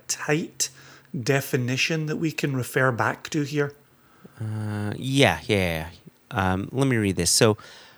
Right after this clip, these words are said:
Speaker 2: koku reflects a sensory experience most closely allied with touch, influenced by aromas and textures. Adding the Japanese suffix "mi," meaning taste, highlights the specific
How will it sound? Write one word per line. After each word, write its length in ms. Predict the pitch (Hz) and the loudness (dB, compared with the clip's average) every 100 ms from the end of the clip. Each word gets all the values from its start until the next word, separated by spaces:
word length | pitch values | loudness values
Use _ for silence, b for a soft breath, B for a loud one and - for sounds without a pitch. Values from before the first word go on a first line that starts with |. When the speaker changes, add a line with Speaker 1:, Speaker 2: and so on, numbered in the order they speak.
| B _ _ | B _ _
Speaker 2:
koku 920 | - 147 - - - 277 139 117 90 - _ _ _ _ _ | 4 4 4 -2 0 2 2 0 -4 -8 _ _ _ _ _
reflects 540 | 123 117 - 123 - | 0 2 4 4 4
a 60 | 110 | 2
sensory 720 | - - 160 196 - 139 101 | 4 6 4 4 2 2 2
experience 800 | 90 - - 101 90 90 87 - | 2 0 0 0 0 -2 -4 -2
most 340 | 104 110 - - | 2 2 2 -4
closely 580 | - 147 160 160 170 | 0 2 2 0 -2
allied 420 | - 104 98 95 85 | 2 0 2 -2 -4
with 240 | 90 - | -10 -8
touch, 520 | - - 143 - - - B B - | -6 -4 -4 -4 -10 -10 B B -2
influenced 680 | 127 - 143 131 - - | -2 2 2 4 2 2
by 180 | - 101 | 2 4
aromas 640 | 95 92 98 98 95 90 - | 2 2 0 2 0 -2 -4
and 160 | 95 - | -10 -8
textures. 800 | - 156 - - 76 50 - - B B B B - | -4 -4 -4 -4 -6 -4 -6 -8 B B B B -2
Adding 280 | 131 143 139 | 2 4 2
the 80 | 113 | 4
Japanese 480 | 135 120 123 107 - | 4 4 2 0 2
suffix 480 | 120 - 101 - | 0 0 -2 -2
"mi," 580 | 95 101 131 117 85 113 - b b b b 104 | -4 0 2 2 -2 -6 -10 b b b b -2
meaning 340 | 101 92 90 | 0 0 -4
taste, 560 | - - 143 92 - - - | -2 0 0 0 -2 -4 -2
highlights 500 | - 131 123 120 - | 4 4 4 -2 -4
the 160 | - | -2
specific 800 | 90 - - - 165 - 170 - | -2 -2 -2 -2 -2 -2 -4 -4